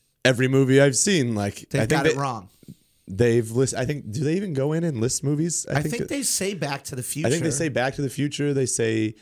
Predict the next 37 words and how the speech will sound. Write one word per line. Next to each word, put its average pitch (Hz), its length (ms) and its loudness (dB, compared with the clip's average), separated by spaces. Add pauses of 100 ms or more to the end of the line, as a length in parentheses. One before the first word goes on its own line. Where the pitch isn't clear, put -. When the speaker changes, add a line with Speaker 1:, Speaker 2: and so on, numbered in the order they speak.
(380)
Speaker 1:
uh, 95 560 -2 (580)
Speaker 2:
What - 140 -14
was 147 140 -8
the 135 100 -6
other 123 120 -8
Speaker 1:
there's 123 240 0
Speaker 2:
one? 135 120 -2
Speaker 1:
like, - 100 -16 (220)
there's, 156 240 0
like, 175 140 -2
five 139 240 0
or 131 40 -2
six - 260 -4
movies 98 300 -4
they 95 100 -4
list 95 240 -4
off. 95 220 -8
Speaker 2:
Yeah. 127 140 -2
Speaker 1:
But - 80 -6
regardless, 151 580 -2 (600)
they 180 120 2
basically 165 400 -2
say, 135 280 0
like, 113 300 -2
it's 120 200 -2
not 127 320 -2
how 120 220 0
every 120 280 0
other 113 180 0
movie 104 340 -2
has 98 180 -4
done 98 300 -6 (500)
time 110 240 -4
travel 98 320 -6
to - 120 -6
date. 95 100 -2
Speaker 2:
Right. - 180 -8